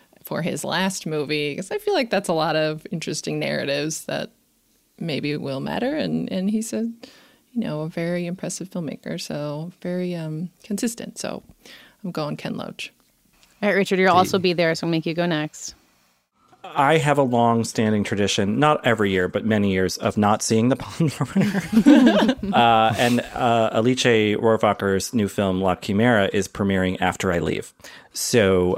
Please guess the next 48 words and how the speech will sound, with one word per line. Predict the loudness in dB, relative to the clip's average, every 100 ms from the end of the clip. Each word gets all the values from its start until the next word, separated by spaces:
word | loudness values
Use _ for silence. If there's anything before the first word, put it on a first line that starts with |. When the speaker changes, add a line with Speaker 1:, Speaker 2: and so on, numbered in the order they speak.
| 2
Speaker 4:
uh, | 2
it's | 2
on | 2
the | 2
last | 2 2 0
day, | 0 2
which | 0 -2
might | 0 0 0
not | 0 0 0
be | 0 0
a |
great | 2 2 2
sign, | 2 2 2
although | 2 4 2 2
Kelly | 0 2
Reichardt's | 2 2 0 -2
film | -2 -2 -2
Showing | -2 -2 -2
Up | -2
premiered | -2 -2 -2
on | -2 -2
the | 0
last | -2 -2
day | -2 -4 -6 -2
last | 0 0 0
year. | 0 0
So | -2 0 0 -2 _ _ _ _ _
there | 2
is | 2 2
hope. | 0 0 -8 -20 -20 -12 0
Um, | 2 2 2
this | 0 2
movie, | 0 2 2 4 2 0
uh, | 0 2 2
features | 0 0 0
Josh | 2 0 0
O'Connor, | -4 0 2 4 4 4 2 0
Isabella | -2 0 2
Rossellini, | 2 0 0 0 0
and | 0
others. | 0 2 4 2 0
It's | -4 -4
about | -2 -2 -2 -4
the |
black | -2 0 0 0
market | 0 0 -2
of | -2
archaeology. | -4 -2 0 2 0 0 0 -2